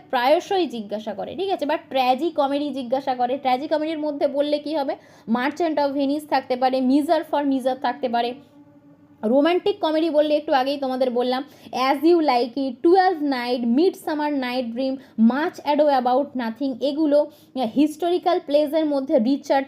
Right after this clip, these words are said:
টু, রিচার্ড থ্রি, হেনরি সিক্স, হেনরি সেভেন। শেক্সপিয়ারের, শেক্সপিয়ারের যে সমা-, সমস্ত লেখা তোমাদের পড়তে হবে তা কিন্তু নয়, মানে ডিভিশন ওয়াইজ। যেমন হিস্টোরিক্যাল প্লে বললে যেন তুমি বলতে পারো,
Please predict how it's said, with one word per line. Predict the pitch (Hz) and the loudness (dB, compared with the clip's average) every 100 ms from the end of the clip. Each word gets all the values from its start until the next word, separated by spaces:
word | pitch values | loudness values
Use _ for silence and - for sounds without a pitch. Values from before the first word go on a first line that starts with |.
| - | -2
টু, | 294 277 | -2 0
রিচার্ড | 247 254 - 277 254 | -2 -4 0 0 -2
থ্রি, | - 294 285 | -6 -2 -2
হেনরি | 247 269 262 277 | -2 -2 0 -4
সিক্স, | 277 359 359 339 - | -2 2 2 -2 -8
হেনরি | 247 247 277 - | -6 -6 -6 -4
সেভেন। | 226 302 294 - - - | -2 -2 -4 -18 -20 -6
শেক্সপিয়ারের, | 294 294 302 415 453 480 480 - - | -2 -2 4 4 4 2 -2 -6 -6
শেক্সপিয়ারের | 294 294 - 403 453 453 | -6 -4 0 4 4 2
যে | 453 | -4
সমা-, | - 254 269 359 403 - | -6 -6 -4 -4 -6 -4
সমস্ত | 262 285 440 440 | -4 -4 -6 -6
লেখা | 415 381 381 | -4 -4 -6
তোমাদের | 359 359 403 | -6 -6 -6
পড়তে | 339 285 294 | -2 -2 -2
হবে | 320 349 | -6 -4
তা | 254 | -6
কিন্তু | 240 247 233 247 | -6 -8 -8 -6
নয়, | 339 - - - | -8 -10 -16 -6
মানে | 254 269 | 0 0
ডিভিশন | 240 453 508 494 349 | 4 6 6 4 0
ওয়াইজ। | 277 269 | 2 2
যেমন | 339 370 | 0 0
হিস্টোরিক্যাল | 311 320 320 339 330 330 | 0 0 -2 -2 -2 -2
প্লে | 294 294 | 2 2
বললে | 277 285 285 277 | 4 2 2 -2
যেন | 262 262 | -4 -4
তুমি | 262 277 | -2 -2
বলতে | 220 240 233 | 0 0 0
পারো, | 226 240 240 | -2 -2 -2